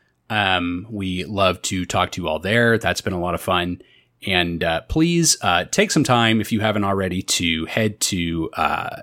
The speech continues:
Apple Podcasts, leave us a five-star review. Uh, that would be a big, huge help to get our podcast, uh, into more listeners' hands,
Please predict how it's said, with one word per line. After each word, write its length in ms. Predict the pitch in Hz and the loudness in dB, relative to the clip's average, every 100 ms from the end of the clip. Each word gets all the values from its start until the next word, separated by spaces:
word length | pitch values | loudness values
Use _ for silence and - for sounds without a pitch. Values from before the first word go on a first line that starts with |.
| - | -2
Apple 220 | - 139 | 0 2
Podcasts, 680 | 113 104 101 98 92 - - - _ _ _ _ _ _ _ - | 2 2 2 0 0 0 -2 -8 _ _ _ _ _ _ _ -2
leave 180 | 117 110 | 2 4
us 240 | 110 - | 4 2
a 260 | 98 80 78 | 0 -2 -4
five-star 600 | - 101 98 - 95 90 | 0 2 2 2 2 0
review. 480 | 85 87 117 139 143 - - _ _ - | -2 -2 2 2 2 -6 -20 _ _ -12
Uh, 100 | 110 | -4
that 100 | 107 | 0
would 100 | 104 | 0
be 160 | 98 95 | 0 0
a 120 | 85 - _ | 0 -4 _
big, 320 | 196 196 160 | 4 4 0
huge 400 | - - 135 127 | -6 2 4 2
help 300 | - 110 104 - | 2 2 2 -2
to 300 | 107 92 87 | -2 -2 -2
get 220 | 104 107 | 0 0
our 300 | 98 95 90 | 2 2 2
podcast, 760 | - 90 87 - 90 85 - - - - - | 2 0 0 0 2 2 0 -6 -20 -18 -2
uh, 160 | 85 101 | 0 2
into 340 | 160 - 160 | 0 2 2
more 220 | 139 135 | 2 2
listeners' 420 | 131 131 - 117 - | 2 2 2 2 2
hands, 440 | 107 107 104 - | 0 2 -2 -4